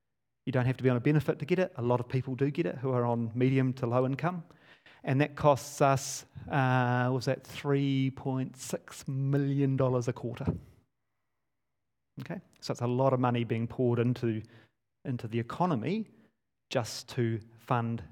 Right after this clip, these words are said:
that affordable rental property. And that goes directly to the person who then helps pay for their housing costs. I think that actually, that's, that's not right. That's three point six million dollars a week.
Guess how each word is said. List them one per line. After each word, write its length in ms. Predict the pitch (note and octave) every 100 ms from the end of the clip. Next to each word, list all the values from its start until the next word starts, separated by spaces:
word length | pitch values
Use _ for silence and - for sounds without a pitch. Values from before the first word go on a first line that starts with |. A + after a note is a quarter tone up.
| - _
that 160 | B2+ A2
affordable 520 | - B2+ B2 A2+ G#2+
rental 240 | A2 A2
property. 380 | A2 - - - - _ _ _ _ _ _ _ -
And 80 | C#3
that 80 | C#3
goes 200 | C3+ -
directly 280 | B2 A#2 A#2
to 120 | A#2
the 40 |
person 360 | - A2+ - A2
who 160 | A#2
then 160 | A2+ G#2+
helps 340 | G2 A#2+ - - - -
pay 120 | - G#2
for 100 | -
their 100 | F#2+
housing 240 | A2+ -
costs. 400 | - - - - - - - - - _ _ - - - - - - - _ _ _ -
I 60 |
think 180 | A2+ E3
that 160 | D3 D3+
actually, 240 | C3 B2
that's, 220 | C3+ - -
that's 240 | D#3 -
not 140 | B2 A#2+
right. 140 | A2+
That's 180 | B2+ -
three 140 | C3
point 160 | B2 -
six 200 | - - - - -
million 220 | C3 B2
dollars 140 | B2
a 40 | A#2+
week. 280 | C3+ -